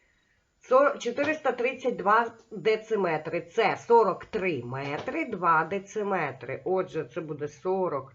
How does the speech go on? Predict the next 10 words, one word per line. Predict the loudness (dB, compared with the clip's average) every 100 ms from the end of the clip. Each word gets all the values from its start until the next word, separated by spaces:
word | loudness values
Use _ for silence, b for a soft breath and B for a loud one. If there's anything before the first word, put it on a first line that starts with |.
| -8
три | -4 -2 -2 -6
цілих | -10 _ -16 -10 -8 -6 -6 -8 -12 _ _ _ -14
дві | -8 -6 -6 -6
десятих | -6 -10 -8 -6 -4 -6 -12 -12 -10
метра. | -10 -10 -14 -20 -20 _ _ _ _ _ _ b b b b -8
Додати | -4 -2 0 0 -2 -6 -18 _ b b
три | 0 2 4
метра | 2 0 -2 -4 -4
п'ять | -2 -2 -2 -2
дециметрів, | -4 -4 -4 -4 -2 -6 -8 -12 -12